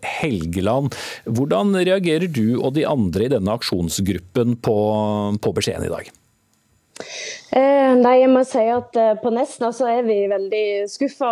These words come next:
Speaker 2: og opprørt, eh, over, eh, den beskjeden som kom.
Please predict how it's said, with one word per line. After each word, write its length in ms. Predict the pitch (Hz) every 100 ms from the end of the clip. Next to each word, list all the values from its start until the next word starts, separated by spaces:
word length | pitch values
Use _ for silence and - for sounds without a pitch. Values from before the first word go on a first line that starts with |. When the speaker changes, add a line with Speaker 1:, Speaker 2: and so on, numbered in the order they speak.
| 214
Speaker 2:
og 140 | 196 269
opprørt, 480 | - 233 214 214 - -
eh, 240 | 196 190 185
over, 420 | 220 240 185 185
eh, 260 | 180 180 180
den 320 | 180 208 208
beskjeden 520 | 196 196 226 214 185 180
som 140 | 185
kom. 400 | - 294 311 254